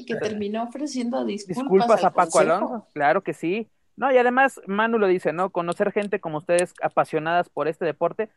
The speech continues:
Speaker 2: pero ¿sabes qué es lo mejor? Deja de apasionados. Amargados, que es lo mejor. Porque mucha gente te dice, "Ay, no, es que de,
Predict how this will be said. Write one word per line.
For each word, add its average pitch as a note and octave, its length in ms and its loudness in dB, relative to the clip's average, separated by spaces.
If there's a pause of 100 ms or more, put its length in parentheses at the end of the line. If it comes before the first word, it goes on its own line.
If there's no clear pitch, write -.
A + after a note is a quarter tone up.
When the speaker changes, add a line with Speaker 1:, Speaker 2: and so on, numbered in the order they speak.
(140)
Speaker 2:
pero F3+ 120 2
¿sabes B3+ 160 0
qué - 80 -2
es C4 60 -4
lo C4 60 -2
mejor? G#3 320 0
Deja A#3+ 180 -2
de A#3+ 60 4
apasionados. D#3 640 -4 (840)
Amargados, G3+ 840 4
que G3 100 0
es F#3 80 0
lo F#3+ 120 0
mejor. C#3 400 -4 (420)
Porque E3+ 200 -6
mucha G3+ 220 -2
gente A3+ 260 -2
te G#3 80 0
dice, G3+ 220 -2
"Ay, B3 200 4
no, B3+ 120 0
es B3+ 80 -4
que B3+ 120 -2
de, A#3 180 0